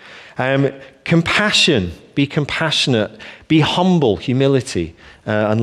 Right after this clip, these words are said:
love one another in amongst it all. So I want to take that first word, harmony, because harmony is a, the beautiful thing about harmony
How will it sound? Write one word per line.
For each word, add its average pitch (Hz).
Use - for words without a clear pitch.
love 127
one 113
another 101
in 117
amongst 113
it -
all. 98
So 165
I 202
want 294
to 277
take 247
that 185
first 180
word, 127
harmony, 123
because -
harmony 240
is 131
a, 139
the 139
beautiful 247
thing 220
about 185
harmony 113